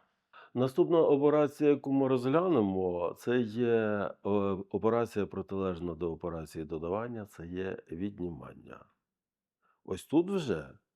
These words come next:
порядок слідування чисел, які ми будемо записувати, має значення. Ми вже тут переставляти просто числа не можемо. Операція віднімання є дуже просто. А відняти Б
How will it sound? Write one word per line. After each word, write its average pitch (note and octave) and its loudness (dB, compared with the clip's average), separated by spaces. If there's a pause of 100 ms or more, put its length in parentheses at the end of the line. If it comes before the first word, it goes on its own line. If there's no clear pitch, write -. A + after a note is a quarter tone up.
(380)
порядок G2+ 4
слідування E2 -4
чисел, C3+ -4
які A2+ -2
ми G2+ 2
будемо F2+ -2
записувати, D#2+ -10 (300)
має F2 -6 (160)
значення. D2+ -16 (540)
Ми F#2 0
вже G2+ -2
тут D#3 -8
переставляти D3 -4
просто C3 -10
числа A2+ -10 (160)
не G2 -8 (140)
можемо. D#2+ -18 (720)
Операція E3+ 2
віднімання F3 4 (840)
є E3+ -2
дуже B2+ 2
просто. F#2 -6
А A2+ 8
відняти F#2+ -2
Б B2+ -6